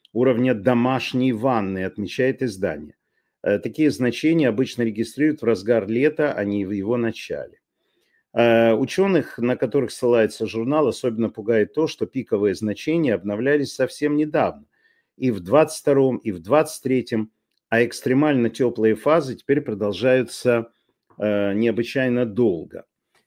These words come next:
Это может негативно отразиться на всем регионе. Так аномально теплая во-,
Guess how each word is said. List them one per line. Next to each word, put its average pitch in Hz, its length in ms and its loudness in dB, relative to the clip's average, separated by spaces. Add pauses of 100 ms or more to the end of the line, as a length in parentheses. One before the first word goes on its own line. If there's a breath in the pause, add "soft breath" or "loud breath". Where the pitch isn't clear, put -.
(100)
Это 170 220 2
может 180 260 0
негативно 143 580 0
отразиться 127 600 -2
на 117 120 0
всем 123 340 -2
регионе. 113 680 -2
Так 131 280 -2
аномально 113 480 0
теплая 104 460 0
во-, 98 240 -2